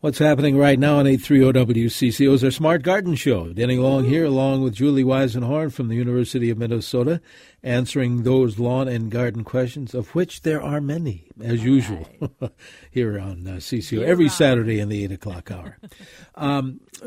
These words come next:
Speaker 1: Julie, uh, I, where do we even begin here? Well, I'll begin where we left off, I guess, is the, <laughs> um,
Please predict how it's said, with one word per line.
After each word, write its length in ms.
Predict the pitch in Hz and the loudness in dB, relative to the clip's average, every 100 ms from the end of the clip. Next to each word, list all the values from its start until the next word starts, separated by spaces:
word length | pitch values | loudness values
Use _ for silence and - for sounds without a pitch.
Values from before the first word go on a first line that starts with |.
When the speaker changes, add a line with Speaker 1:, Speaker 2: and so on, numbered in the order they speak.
| 156 | -2
Speaker 1:
Julie, 360 | 131 170 156 | 2 4 4
uh, 240 | 135 131 117 | 0 -2 -6
I, 20 | |
where 220 | 110 117 131 | -6 -4 -2
do 80 | |
we 160 | 135 120 | 0 0
even 220 | 113 104 | -2 -4
begin 340 | 101 101 139 135 | -6 -2 0 0
here? 240 | 104 - - | -2 -6 -8
Well, 180 | 117 | -4
I'll 80 | 127 | -4
begin 440 | 123 117 127 139 135 | -2 0 0 0 0
where 140 | 131 | 2
we 140 | 131 | 2
left 260 | 131 151 - | 2 2 2
off, 280 | 196 156 - | 0 -2 -6
I 80 | 95 | -14
guess, 320 | 101 92 - | -14 -14 -14
is 180 | 101 95 | -14 -10
the, 260 | 107 95 - 240 - | -8 -8 -12 -18 -14
<laughs> 280 | 247 _ - | -16 _ -4
um, 400 | 131 123 117 | 0 2 0